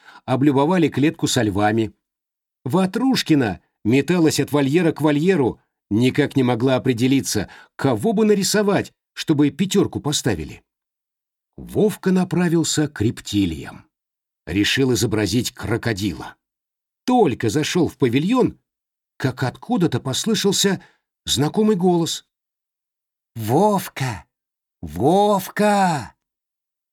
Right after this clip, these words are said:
Мальчик обернулся. Никого нет.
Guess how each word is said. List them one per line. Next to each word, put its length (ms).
Мальчик 500
обернулся. 800
Никого 460
нет. 340